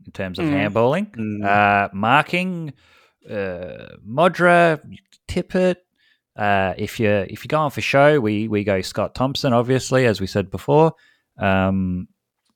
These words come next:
Speaker 3: I think
Speaker 1: yeah.
Speaker 3: that, I think that for, for marks, purely for the spectacle sake of it, it would have to be Modra.
Speaker 1: Yeah.
Speaker 2: Yeah, I, I would go for Modra as well,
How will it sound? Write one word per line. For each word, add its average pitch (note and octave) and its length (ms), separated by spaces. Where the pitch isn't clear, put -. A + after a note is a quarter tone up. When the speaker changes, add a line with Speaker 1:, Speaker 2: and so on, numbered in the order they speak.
Speaker 3:
I C3 80
think D#3 220
Speaker 1:
yeah. A#2 80
Speaker 3:
that, A2 80
I A2+ 140
think C3 160
that B2 100
for, B2 200
for D3+ 240
marks, C#3 520
purely A2 300
for G2+ 140
the G2 100
spectacle F#2+ 720
sake F#2+ 280
of F#2+ 60
it, F2+ 60
it F#2 60
would F#2 160
have G2+ 240
to - 60
be F2+ 120
Modra. F2 440
Speaker 1:
Yeah. E2 320
Speaker 2:
Yeah, F3 180
I, F3+ 360
I - 20
would A#3+ 220
go A3+ 180
for F#3 120
Modra D3+ 800
as C#3 160
well, D3+ 580